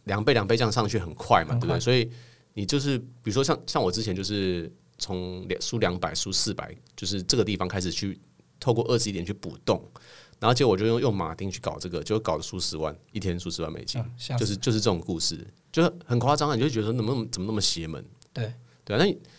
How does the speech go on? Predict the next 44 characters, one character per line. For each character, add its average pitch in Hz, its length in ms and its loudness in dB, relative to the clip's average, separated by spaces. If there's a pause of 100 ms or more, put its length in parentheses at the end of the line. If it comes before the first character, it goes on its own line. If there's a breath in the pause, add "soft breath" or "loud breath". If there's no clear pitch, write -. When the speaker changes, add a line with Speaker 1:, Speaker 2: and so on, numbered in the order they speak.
(260 soft breath)
Speaker 1:
那 208 100 0
这 254 80 4
种 160 80 6
东 117 160 4
西， 127 460 2 (120)
你 98 200 0
会 117 160 2
怎 - 80 -2
么 87 60 -2
样 98 80 0
去 107 100 -2
解 80 200 -2
释 98 180 4
这 90 80 -2
东 80 180 -8
西 78 220 -4
呢？ 62 60 -14 (280)
就 110 100 -8
说 113 140 2
马 87 180 -4
丁 120 160 0
系 123 140 0
统 87 140 -8
为 131 100 0
什 95 80 -2
么 78 60 -8
不 - 100 -8
行？ - 260 0 (320)
因 165 100 2
为 165 60 0 (140)
总 143 160 4
有 165 100 8
一， 156 140 4 (200)
总 165 160 2
有 196 80 4
一 107 80 4
次 107 200 4
要 127 80 6
开 101 320 0 (220)
另 113 120 -2
外 92 120 0
一 - 20 -2
边 85 180 -4
嘛， - 120 -12